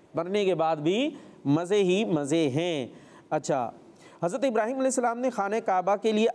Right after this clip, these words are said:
अमन और रिस्क की फरावानी की दुआ की। रिस्क की फरावानी, फरावानी मतलब यानी ज़्यादा हो जाए,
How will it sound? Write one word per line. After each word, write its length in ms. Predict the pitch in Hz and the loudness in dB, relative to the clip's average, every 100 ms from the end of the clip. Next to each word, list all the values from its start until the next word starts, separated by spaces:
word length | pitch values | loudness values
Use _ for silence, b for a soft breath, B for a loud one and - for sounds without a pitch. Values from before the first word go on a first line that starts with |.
| 175 | 0
अमन 280 | 165 214 226 | -2 -2 -2
और 240 | 208 175 | -2 2
रिस्क 320 | 170 240 - - | 2 0 -2 -2
की 140 | 240 | -2
फरावानी 600 | 240 170 170 160 180 208 | 0 0 0 0 0 -2
की 120 | 202 165 | 0 2
दुआ 240 | 143 131 | 2 0
की। 240 | 120 123 113 110 | -4 -6 -6 -2
रिस्क 240 | 160 - | -2 -2
की 360 | - 220 285 330 - - - 320 339 277 247 240 226 240 | -2 0 2 0 -4 -18 -12 -10 -6 -4 -4 -4 -8 -8
फरावानी, 680 | - 175 202 214 202 190 190 | -2 0 2 0 0 2 0
फरावानी 500 | 180 175 190 202 208 | 0 0 0 0 0
मतलब 500 | 220 214 226 220 - - - - _ _ - | 0 0 0 0 -4 -16 -20 -20 _ _ -4
यानी 180 | 139 143 | 0 2
ज़्यादा 320 | 139 135 143 | 2 0 0
हो 140 | 131 | 0
जाए, 220 | 120 117 | 0 -2